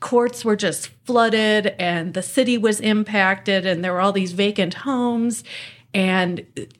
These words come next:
there was a flurry of government programs and loan modifications, and our clients couldn't keep up with anything. And people were, you know, living in these homes and not wanting to move out, and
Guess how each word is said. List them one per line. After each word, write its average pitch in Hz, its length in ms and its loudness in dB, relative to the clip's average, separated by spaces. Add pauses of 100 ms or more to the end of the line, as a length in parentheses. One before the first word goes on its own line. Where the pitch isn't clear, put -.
there 202 260 0
was 180 100 -4
a 160 80 -4
flurry 233 400 4
of 180 160 0
government 233 420 2
programs 196 640 2
and 180 160 -4
loan 247 220 4
modifications, 220 840 2
and 170 100 -2
our 156 120 -4
clients 262 500 0
couldn't 220 280 -2
keep 208 220 -6
up 165 200 -2
with 185 160 -4
anything. 196 640 0
And 160 160 -4
people 285 440 0
were, 196 340 2 (520)
you 226 140 2
know, 180 160 4
living 233 380 4
in 220 120 2
these 202 260 2
homes 196 360 0
and 175 100 -2
not 185 200 0
wanting 208 320 0
to 196 60 -2
move 190 280 -2
out, 180 400 2
and 135 340 -6